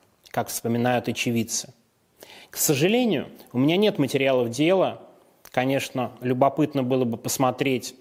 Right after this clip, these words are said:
как обнаружили труп, в каком он состоянии был. Поэтому я излагаю официальную версию следствия. Николаевский, как выяснили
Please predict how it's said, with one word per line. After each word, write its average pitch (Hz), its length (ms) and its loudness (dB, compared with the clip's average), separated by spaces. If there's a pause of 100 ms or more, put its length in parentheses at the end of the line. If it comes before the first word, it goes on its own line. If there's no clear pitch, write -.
(380)
как 147 340 2
обнаружили 131 560 0
труп, 123 260 -4 (180)
в - 80 -20
каком 135 280 0
он 131 100 -2
состоянии 139 760 2
был. 135 380 2 (1600)
Поэтому 175 680 2
я 151 260 2
излагаю 151 580 2
официальную 143 640 0
версию 131 380 0
следствия. - 580 -2 (400)
Николаевский, 160 880 2 (360)
как 143 200 2
выяснили 139 720 2